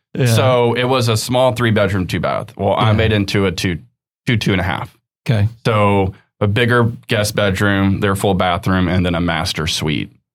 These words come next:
Speaker 1: Gotcha.
Speaker 2: So it's got the full walk-in shower. I don't know why I put a double vanity, but I did. Turns out
Speaker 1: Yeah.
Speaker 2: nice, though, and, and for renting value.
Speaker 1: Yeah.
Speaker 2: But at the time, I was like, "I just need one." You know, you
Speaker 1: Right.
Speaker 2: don't need anything.
Speaker 1: <laughs> Right.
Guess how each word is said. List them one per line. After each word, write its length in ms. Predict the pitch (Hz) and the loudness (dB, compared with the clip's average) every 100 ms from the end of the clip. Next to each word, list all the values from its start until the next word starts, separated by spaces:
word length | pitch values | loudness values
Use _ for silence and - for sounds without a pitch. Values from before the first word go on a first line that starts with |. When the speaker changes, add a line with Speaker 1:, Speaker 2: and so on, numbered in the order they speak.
| - | -4
Speaker 1:
Gotcha. 360 | 101 95 - 92 | -2 0 -4 -4
Speaker 2:
So 200 | 101 92 | 0 0
it's 120 | 90 | 0
got 140 | 101 | -2
the 80 | 98 | -2
full 220 | 98 98 | 0 0
walk-in 400 | 90 92 - 92 | 2 0 0 -2
shower. 720 | 82 85 82 80 85 80 80 85 _ _ _ _ _ _ - | 0 -2 0 0 0 0 -2 -6 _ _ _ _ _ _ -4
I 60 | |
don't 120 | 85 | 0
know 80 | 85 | 0
why 180 | 87 82 | 0 -2
I 40 | |
put 120 | 85 87 | -2 -2
a 40 | |
double 280 | 87 90 87 | -2 -2 -2
vanity, 440 | 85 90 87 - | -2 0 0 -2
but 160 | - - | -2 -2
I 80 | 85 | -4
did. 500 | - 87 - 87 - | -4 -2 -2 -4 -2
Turns 220 | 143 120 | 0 2
out 120 | 117 | 0
Speaker 1:
Yeah. 20 | 101 104 | 0 0
Speaker 2:
nice, 140 | 117 | 0
though, 160 | 110 98 | 0 0
and, 200 | 92 98 | 0 0
and 340 | 98 90 - | -2 -2 -6
for 120 | - | -4
renting 240 | 90 95 117 | -2 0 0
value. 340 | 78 71 64 | 0 -2 -2
Speaker 1:
Yeah. 120 | 92 160 | 0 0
Speaker 2:
But 40 | |
at 60 | 110 | 0
the 60 | |
time, 280 | 95 101 101 | 0 0 0
I 60 | 101 | 0
was 80 | 95 | 0
like, 140 | 90 | -2
"I 20 | 73 | -6
just 180 | - | -8
need 160 | 151 90 | -6 -4
one." 540 | 87 107 101 98 92 98 | 0 2 2 2 -2 -2
You 60 | |
know, 100 | 95 | 0
you 80 | 98 | 2
Speaker 1:
Right. 60 | 127 | 2
Speaker 2:
don't 100 | 113 | 2
need 140 | 113 | 0
anything. 420 | 113 110 110 101 202 | 2 0 0 -2 -2
Speaker 1:
<laughs> 140 | 330 | 0
Right. 360 | 190 202 214 - | 0 2 0 -2